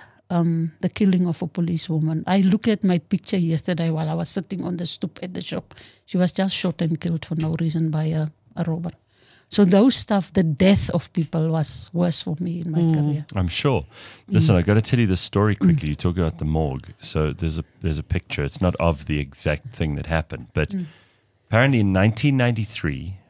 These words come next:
Speaker 3: and I just wanna hear your thoughts on this, an incident unfolded involving a twenty-four-year-old South African called Sipho William Mdletshe and his fiancée. They were in a devastating car accident. His fiancée survived while he sustained injuries that were so severe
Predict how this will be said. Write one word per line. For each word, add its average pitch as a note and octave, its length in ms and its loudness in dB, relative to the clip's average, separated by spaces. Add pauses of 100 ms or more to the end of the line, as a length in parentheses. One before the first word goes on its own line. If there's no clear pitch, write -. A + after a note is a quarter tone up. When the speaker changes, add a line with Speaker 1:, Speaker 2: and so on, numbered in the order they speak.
(160)
Speaker 3:
and D2+ 200 -6
I D2+ 60 -8
just - 180 -8
wanna F#2 140 0
hear F2+ 100 4
your D#2+ 140 0
thoughts D#2+ 340 -4
on C2+ 100 -6
this, B1 280 -10
an E2+ 160 -4
incident E3 560 -2
unfolded G#2 580 2
involving E2 440 0
a E2 40 -2 (120)
twenty-four-year-old A#2+ 720 2
South F2 180 0
African E2+ 400 -2
called D#2+ 220 -4
Sipho G#2+ 400 0
William E2+ 420 0
Mdletshe - 540 -4 (420)
and E2 140 0
his D#2 100 0
fiancée. D#2+ 540 -2 (300)
They F#2 100 2
were G2+ 100 4
in G#2 100 4
a F#2+ 60 2
devastating B2+ 640 2
car G2 300 6
accident. E2 460 0
His D#2 120 -4
fiancée F#2 500 0
survived D2+ 720 2
while D#2 180 0
he D3+ 200 -2
sustained G2+ 480 2
injuries D#2 480 0 (540)
that D#2+ 100 -8
were E2+ 100 0
so - 280 4
severe G2+ 560 4